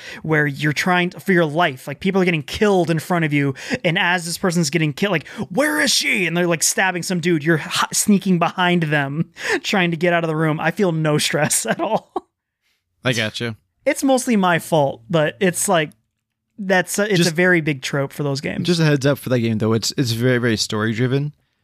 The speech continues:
Speaker 2: So
Speaker 1: Yeah.
Speaker 2: the, the gameplay doesn't add too much more than what you're already playing right now, to
Speaker 1: That's
Speaker 2: be
Speaker 1: fine.
Speaker 2: honest. Okay.
Speaker 1: Yeah. And I,
Speaker 2: Um,
Speaker 1: I, I like it
Speaker 2: yeah.
Speaker 1: a lot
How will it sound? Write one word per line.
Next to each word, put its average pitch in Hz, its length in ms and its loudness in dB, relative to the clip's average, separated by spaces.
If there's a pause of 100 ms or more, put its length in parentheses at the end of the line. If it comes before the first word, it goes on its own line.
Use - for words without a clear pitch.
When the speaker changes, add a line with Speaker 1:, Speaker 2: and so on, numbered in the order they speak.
(140)
Speaker 2:
So - 280 -2
Speaker 1:
Yeah. 143 140 2
Speaker 2:
the, 104 420 -4 (180)
the 117 100 -2
gameplay 131 580 0
doesn't 110 400 0 (560)
add 113 300 -2 (100)
too - 180 -8
much 120 280 -4
more 113 200 0
than 107 140 -2
what 101 200 -2
you're 107 100 -2
already 101 140 -4
playing - 320 -8
right - 120 -8
now, - 120 -8
to - 40 -16
Speaker 1:
That's 330 220 0
Speaker 2:
be - 60 -4
Speaker 1:
fine. 392 180 2
Speaker 2:
honest. 135 240 -12 (680)
Okay. 127 160 -2 (340)
Speaker 1:
Yeah. 190 220 -4 (460)
And 262 100 0
I, 233 80 0 (180)
Speaker 2:
Um, - 60 0
Speaker 1:
I, 240 220 2
I 247 60 0
like 269 260 2
it 233 60 2
Speaker 2:
yeah. 202 120 -2
Speaker 1:
a - 20 4
lot 165 440 0